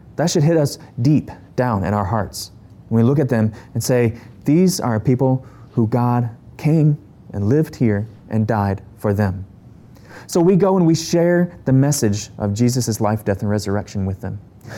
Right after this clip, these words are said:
We go and we live out the truths of the gospel in our lives so that they can see the gospel affecting our lives.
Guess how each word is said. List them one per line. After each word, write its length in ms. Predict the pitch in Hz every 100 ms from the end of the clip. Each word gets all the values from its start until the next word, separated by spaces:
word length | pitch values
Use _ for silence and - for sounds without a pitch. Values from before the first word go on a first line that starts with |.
| - -
We 100 | 160
go 200 | 190 185
and 100 | 156
we 80 |
live 320 | 147 147 196 185
out 380 | 175 156 - - - -
the 80 | 120
truths 460 | - 214 220 175
of 120 | 156 135
the 60 |
gospel 380 | 127 113 110 117
in 100 | 107
our 120 | 107
lives 480 | 107 113 101 98 -
so 140 | - 120
that 120 | 113
they 100 | 135
can 160 | 139
see 380 | 127 - 190 208
the 100 | 175
gospel 420 | 135 104 - 104
affecting 480 | 104 - 151 104 98 -
our 200 | 104 98
lives. 560 | 95 98 110 135 -